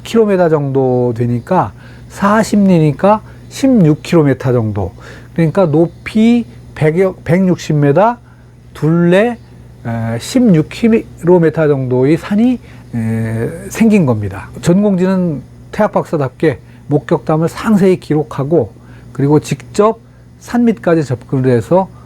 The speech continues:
어, 산 모양을 그림으로 그려왔다고 보고했습니다.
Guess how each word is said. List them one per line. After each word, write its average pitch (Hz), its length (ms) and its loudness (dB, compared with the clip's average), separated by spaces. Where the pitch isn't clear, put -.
어, 113 340 -6
산 220 320 2
모양을 143 560 2
그림으로 175 640 2
그려왔다고 135 840 0
보고했습니다. 135 1040 -2